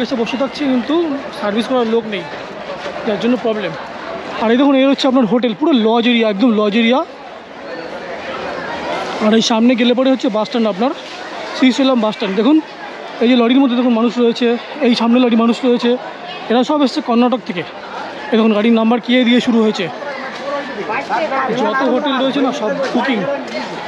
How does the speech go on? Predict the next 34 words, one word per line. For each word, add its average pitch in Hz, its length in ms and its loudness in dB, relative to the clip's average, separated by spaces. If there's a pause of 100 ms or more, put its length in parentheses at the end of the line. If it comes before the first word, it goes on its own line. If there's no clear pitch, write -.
রুম 240 180 4 (100)
পাবেন 226 280 0
না, 170 80 -6 (500)
লরিতে 233 320 0
মানুষ 233 140 0 (100)
থাকছে। 214 220 -4 (640)
বললাম 240 240 2
না 240 80 0
আপনাদেরকে, 233 360 -2 (920)
এখন 196 180 0
যাচ্ছি 240 180 -4 (100)
বাস 208 120 -2
স্ট্যান্ডে, 240 300 -2 (960)
বাস 226 160 -2 (100)
রয়েছে 254 260 0
চারটে 233 280 -4
বেজে 240 220 -2
চল্লিশ 247 320 0
মিনিটে, 254 240 2 (640)
সেই 226 240 0 (240)
টিএসআরটিসির 233 680 -2
বাস, 175 160 -4 (600)
মানে 247 180 2
তেলেঙ্গানা 240 400 0
গভর্নমেন্টের 214 420 0
বাস, 165 140 -4 (920)
তাতে 208 200 0
করে 233 180 2
চলে 233 140 2
যাবো 233 180 0
আমি 240 160 0
হায়দ্রাবাদ। 196 360 -2 (200)
আর 202 160 -2
না, 202 40 -2